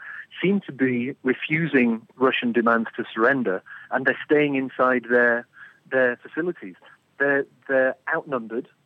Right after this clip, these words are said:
um, they're outgunned, so they have no chance of really fighting their way out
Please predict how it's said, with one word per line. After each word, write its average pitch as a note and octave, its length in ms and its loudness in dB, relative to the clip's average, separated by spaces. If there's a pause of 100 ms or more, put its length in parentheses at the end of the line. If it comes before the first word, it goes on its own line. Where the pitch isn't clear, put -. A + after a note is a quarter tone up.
(320)
um, A#2 480 -2
they're B2 160 0
outgunned, C3+ 600 -4 (120)
so A#2+ 140 0
they A#2 100 -8
have A#2+ 160 -2
no C3+ 160 -2
chance B2 360 -4
of A2+ 120 -6
really A#2 300 0
fighting A#2+ 460 -4
their G#2+ 160 0
way G#2+ 180 2
out A2 180 2